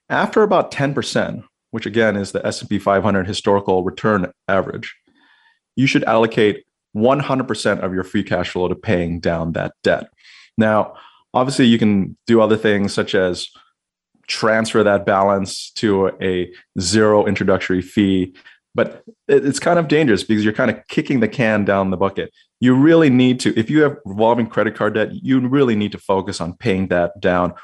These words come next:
with as much of your free cash flow as possible. Take on side hustles if you can to make more money, to really pay down that debt, because the return on paying down that debt is that interest rate.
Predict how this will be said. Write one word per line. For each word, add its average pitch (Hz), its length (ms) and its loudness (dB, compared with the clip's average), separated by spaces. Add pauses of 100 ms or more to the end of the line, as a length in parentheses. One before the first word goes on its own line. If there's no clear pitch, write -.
(120)
with - 220 -4 (880)
as 92 140 -2
much 110 300 2
of 104 80 2
your 98 100 2
free 98 160 -4
cash - 280 -4
flow 82 160 -4
as 80 100 -6
possible. 90 640 0 (280)
Take 113 200 0
on 101 160 2
side 101 300 0
hustles 101 380 0
if 95 120 -8
you 90 60 -6
can 98 440 0 (120)
to - 80 -6
make 104 240 2
more 107 180 4
money, 98 300 2 (240)
to 117 100 -2
really 135 380 4
pay 127 200 0
down 98 200 0
that 90 240 -2
debt, 98 240 -2
because 123 260 -2
the 131 100 0
return 185 380 -2
on 151 320 -2 (220)
paying 160 200 -2
down 123 200 0
that 95 200 -2
debt 131 380 0
is 117 200 -4
that 107 220 -2
interest 127 320 -4
rate. 90 220 -4